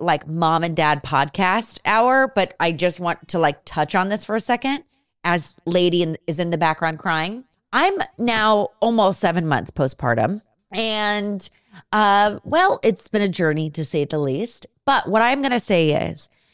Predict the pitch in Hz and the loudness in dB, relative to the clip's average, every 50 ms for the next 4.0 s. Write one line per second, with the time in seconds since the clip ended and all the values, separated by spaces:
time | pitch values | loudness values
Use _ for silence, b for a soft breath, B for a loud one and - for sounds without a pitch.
0 | b b b b b _ - - - - - - 302 339 415 370 320 202 - - | b b b b b _ -12 -8 -6 -6 -2 0 0 0 2 2 0 -2 -2 -2
1 | 165 160 - - - - _ _ _ _ _ 185 170 165 - - 143 - - 143 | -6 -6 -6 -8 -8 -10 _ _ _ _ _ -2 -2 0 2 0 0 0 0 -2
2 | 147 139 135 135 147 135 131 139 156 143 135 127 - 131 131 135 131 127 135 127 | -2 -2 -2 -2 -4 -4 -2 0 0 -2 -2 -4 -6 -6 -4 -4 -4 -6 -8 -10
3 | - - - - 202 202 190 - 147 175 180 175 175 185 190 185 190 - - - | -12 -14 -6 -2 -2 -2 -2 -4 -6 -4 -2 0 2 2 4 2 0 -2 -6 -12